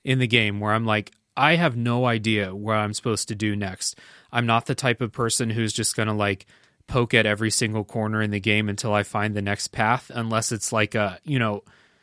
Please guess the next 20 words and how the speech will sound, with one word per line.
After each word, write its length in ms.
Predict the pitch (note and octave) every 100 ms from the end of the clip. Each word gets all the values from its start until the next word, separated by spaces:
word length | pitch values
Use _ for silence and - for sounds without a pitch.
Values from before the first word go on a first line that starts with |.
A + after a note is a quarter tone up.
| _ _ _ _ _ _ _ _ _ _ _ -
I 60 |
think 140 | A#2+ C#3+
that's 220 | B2+ -
what 120 | A2+
I 80 | G#2+
do 220 | G2+ G#2+
in 140 | G2 F#2+
Souls 340 | D#3+ E3+ B2+
games, 500 | A2 F#2+ F2+ G2 -
but, 380 | A2+ A#2 A2 F#2+ _ _ _ -
um, 420 | A2+ G#2 G2 F#2+ _ _ _ _ _ _ _ _ _ -
a 60 |
lot 200 | C#3 E3
of 120 | F3 C3+
older 260 | C3 C#3
games 360 | B2+ B2+ B2+ A#2+
are 140 | B2
not 280 | A#2 A2 A2+
very 340 | B2 A#2+ A#2 A2
good 460 | G2+ A2 G#2+ A2+